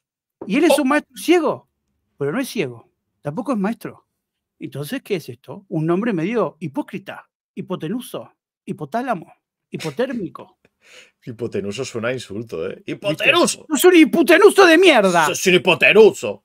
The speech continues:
Speaker 1: ¡Ah! ¡Sos un hipocampo!
Speaker 2: ¡Ah!
Speaker 1: No te asustes, no te asustes, está todo bien,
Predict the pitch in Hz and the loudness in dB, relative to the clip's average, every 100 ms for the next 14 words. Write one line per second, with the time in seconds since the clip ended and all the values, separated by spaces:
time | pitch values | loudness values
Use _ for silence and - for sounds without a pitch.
0 | _ _ _ 165 165 160 135 _ 190 226 | _ _ _ -4 0 0 -4 _ -8 -4
1 | 247 233 254 240 349 190 147 143 123 _ | -2 0 0 2 2 0 -8 -12 -12 _
2 | _ _ _ _ 349 392 403 _ _ - | _ _ _ _ 4 4 4 _ _ -16
3 | - _ _ - 160 160 - 139 _ 123 | -16 _ _ -18 -12 -12 -12 -18 _ -20
4 | _ _ 156 156 151 135 139 147 139 123 | _ _ -20 -20 -20 -20 -20 -20 -18 -18